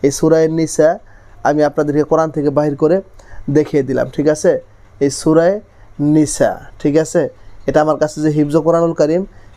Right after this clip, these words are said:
এর মধ্যে চার নাম্বার পারা, ষোলো নাম্বার পৃষ্ঠার প্রথম থেকে শুরু হয়েছে। যে কোনো কোরআন থেকে আপনারা সূরায়ে নিসা, ঠিক আছে, আপনি নিজে যদি কোরআন পড়তে পারেন, তো আপনি নিজে কোরআনুল কারীম পড়ে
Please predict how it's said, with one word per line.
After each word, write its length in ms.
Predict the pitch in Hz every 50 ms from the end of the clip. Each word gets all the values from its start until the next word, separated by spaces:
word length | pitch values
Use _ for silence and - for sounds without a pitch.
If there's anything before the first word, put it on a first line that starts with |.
| -
এর 80 | - 143
মধ্যে 180 | 151 143 151
চার 260 | 143 - - 165 165 165
নাম্বার 340 | 156 151 151 151 156 143
পারা, 280 | 113 - 151 151 151 156
ষোলো 280 | - - - 156 156 156
নাম্বার 220 | 151 147 147 147
পৃষ্ঠার 300 | 143 151 143 - 160 160
প্রথম 260 | 156 160 156 160 147
থেকে 140 | 139 147 147
শুরু 200 | - 165 151 151
হয়েছে। 300 | 147 143 143 - 180 185 185 - - - - - - -
যে 160 | 139 131 151 156
কোনো 220 | - 175 156 151
কোরআন 260 | - 160 156 156 156
থেকে 220 | - 151 147 147 151
আপনারা 280 | 147 143 147 143 139
সূরায়ে 340 | 139 - - 151 147 151 147
নিসা, 480 | 147 147 151 151 147 - - - 92 - - - - - - -
ঠিক 160 | - 147 143 147
আছে, 300 | - - - 175 147 - - - - - - - - -
আপনি 220 | - 127 - 156 151
নিজে 260 | 156 156 160 165 170
যদি 160 | 151 151 151
কোরআন 320 | 151 - 170 170 170 175 165
পড়তে 260 | 160 165 - - 165
পারেন, 320 | 147 165 165 180 202 208 - - - - - - - - -
তো 80 | - 151
আপনি 200 | 147 - 165 156
নিজে 400 | 160 165 170 160 180 170 147 - - - - - - - - - - - - - - - - - - - -
কোরআনুল 320 | - 156 160 160 165 165
কারীম 380 | 165 - 156 151 151 147 131 170 - - - - - - - - -
পড়ে 400 | - 160 165 160 160 160 180 202